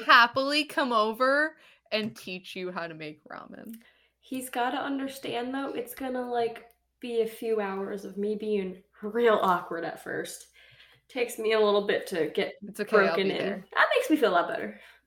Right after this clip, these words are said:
Speaker 1: It's
Speaker 2: If
Speaker 1: okay.
Speaker 2: Mark's there, it'll
Speaker 1: I'll
Speaker 2: be
Speaker 1: be there,
Speaker 2: even
Speaker 1: so I'll just, like,
Speaker 2: better.
Speaker 1: start pushing you and shoving you. Exactly. It's
Speaker 2: Yep,
Speaker 1: okay. We
Speaker 2: it's
Speaker 1: got
Speaker 2: fine.
Speaker 1: you. We got you. Don't worry. Anyways, now that we've gone on for, like, twelve minutes,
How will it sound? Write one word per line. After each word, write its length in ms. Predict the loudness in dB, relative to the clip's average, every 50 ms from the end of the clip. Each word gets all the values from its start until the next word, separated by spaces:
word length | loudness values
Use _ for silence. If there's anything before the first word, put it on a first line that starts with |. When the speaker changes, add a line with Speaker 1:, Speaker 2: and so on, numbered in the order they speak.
| _ _ _ _ _ _ _ _ -12
Speaker 1:
It's 160 | -10 -4 -2
Speaker 2:
If 100 | -2 0
Speaker 1:
okay. 140 | 2 4 6
Speaker 2:
Mark's 260 | 8 8 8 8 6 6 8
there, 220 | 10 12 12 12
it'll 140 | 12 12 10
Speaker 1:
I'll 40 | 10
Speaker 2:
be 180 | 10 8 6 8
Speaker 1:
be 40 | 8
there, 160 | 8 8 8
Speaker 2:
even 140 | 8 6 6
Speaker 1:
so 80 | 4 4
I'll 180 | 4 2 2
just, 140 | 2 4 6
like, 220 | 8 10 10 10 8
Speaker 2:
better. 160 | 6 6 8
Speaker 1:
start 220 | 8 8 8 6 4
pushing 340 | 0 0 0 0 -2 -2 0
you 120 | 0 -2
and 120 | -2 -2 0
shoving 360 | 2 2 2 2 0 -2 -2
you. 320 | -2 -2 -2 -2 -2 -4 -6 -10 _ _ _ _ _ _ _ _ _ -6
Exactly. 1000 | -4 -4 -4 0 2 4 6 6 4 2 0 -4 -4 -2 -2 -4 -6 -8 -10 _ _ _ _ _ _ _ _ _ _ _ _ _ _ _ _
It's 160 | -16 -8 -4
Speaker 2:
Yep, 140 | -2 -2 -2
Speaker 1:
okay. 320 | -2 -2 -2 -2 -2 -6 -8 -12 -8 -6
We 80 | -4 -2
Speaker 2:
it's 40 | 2
Speaker 1:
got 240 | 2 2 2 2 0
Speaker 2:
fine. 100 | -4 -6
Speaker 1:
you. 220 | -6 -6 -8 -10
We 80 | -10 -6
got 300 | -4 -4 -4 -4 -4 -2
you. 60 | 0
Don't 160 | 0 2 2
worry. 340 | 2 2 2 2 2 0 -4 -10 -16 -20 -20 -6 _ 4
Anyways, 680 | 6 8 8 8 8 8 6 6 4 2 2 0 -6 -12 -18 -20 -20 -2 6
now 220 | 10 12 12 12
that 120 | 10 8 6
we've 180 | 4 4 4 6
gone 260 | 8 8 10 10 8
on 240 | 8 8 6 6 6
for, 140 | 4 4 6
like, 340 | 6 6 6 4 4 -2 -4
twelve 440 | 4 8 10 10 12 10 10 8
minutes, 600 | 6 4 4 4 4 2 2 0 0 -2 -4 -8